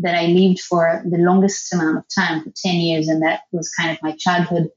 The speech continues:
And you know what? When we couldn't find a location to shoot this film, and it was almost too late, and we almost had to cal-, cancel the whole shoot, I literally went to this building, and I knocked on the door, and I said,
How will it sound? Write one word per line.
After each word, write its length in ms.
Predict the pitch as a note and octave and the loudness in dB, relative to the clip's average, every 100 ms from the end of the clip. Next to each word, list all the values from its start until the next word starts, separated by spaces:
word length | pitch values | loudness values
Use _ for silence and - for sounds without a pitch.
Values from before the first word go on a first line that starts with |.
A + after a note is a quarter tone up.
| - | 2
And 140 | G3+ | 4
you 80 | G3 | 6
know 180 | G3+ G#3 | 6 4
what? 300 | G#3 A3+ - | 2 0 0
When 180 | G3 F#3+ | 0 2
we 140 | F3+ | 0
couldn't 300 | - C4+ D4 | 0 2 4
find 300 | D4 C4 A#3 | 2 0 2
a 80 | A3 | 2
location 760 | F#3 - G3+ G3+ - B3 B3+ - - | 0 0 0 0 -2 -8 -8 -12 -10
to 80 | F3+ | -2
shoot 260 | G#3+ G3 | 0 0
this 200 | F3+ - - | -2 -4 -4
film, 440 | F#3 E3 D#3 - - | -2 -2 -4 -10 0
and 120 | F#3+ | 2
it 80 | F#3 | 4
was 240 | F#3+ - | 2 2
almost 680 | A3 A3 A3 A3+ A3+ - - | 2 2 2 0 -2 -8 -2
too 140 | A3+ A3 | 2 4
late, 400 | G#3+ F3 C#3 - - F#3+ | 4 0 -4 -10 -10 -6
and 260 | F3 F3+ - G3+ | -4 -6 -6 0
we 180 | F#3+ - | 0 2
almost 360 | G#3 G#3+ A#3 - | 2 2 0 0
had 160 | A3+ - | -2 -2
to 100 | G#3 | -2
cal-, 300 | G#3 G3 G3 - | -2 -2 -4 -4
cancel 220 | A3+ G#3+ F#3+ | -4 0 0
the 80 | |
whole 200 | - G#3+ | 2 0
shoot, 460 | G#3+ - A3+ G3 - - - F#3+ | 0 -2 0 0 -4 -18 -6 -2
I 200 | F#3+ G3 | -2 2
literally 460 | G3+ A3+ A#3 A#3+ A3 | 4 4 4 2 4
went 260 | F#3+ G3 G3+ | 4 2 2
to 80 | |
this 240 | A#3+ A#3 G3+ | 0 0 0
building, 500 | F#3+ E3 E3 F3 G3+ _ | 0 0 -4 -6 -8 _
and 140 | F#3+ F3+ | -2 0
I 100 | F3 | 2
knocked 320 | F#3 F#3+ - | 2 0 0
on 80 | G#3+ | 2
the 80 | G3 | 2
door, 540 | F#3 E3+ E3+ E3+ - _ | 2 2 0 -2 -8 _
and 80 | F3+ | -8
I 100 | E3 | -8
said, 280 | - F#3+ | -4 -2